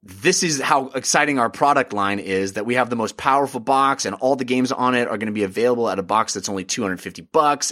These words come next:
And it's really about selling more Xbox One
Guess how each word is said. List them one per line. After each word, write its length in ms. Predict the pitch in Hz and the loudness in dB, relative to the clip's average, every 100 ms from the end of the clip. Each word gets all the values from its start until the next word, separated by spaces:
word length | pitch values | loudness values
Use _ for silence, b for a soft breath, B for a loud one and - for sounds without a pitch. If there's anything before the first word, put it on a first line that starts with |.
| - | -4
And 240 | 113 104 B B B B | -4 -6 B B B B
it's 180 | 147 135 | -2 -2
really 420 | 123 180 247 208 | 0 4 4 4
about 320 | 143 127 131 | 4 2 2
selling 460 | - 156 139 135 123 | 2 2 2 2 0
more 240 | 117 117 | 0 0
Xbox 520 | - 113 - 107 101 104 | -2 -4 -2 -2 -2 -4
One 220 | 101 | -6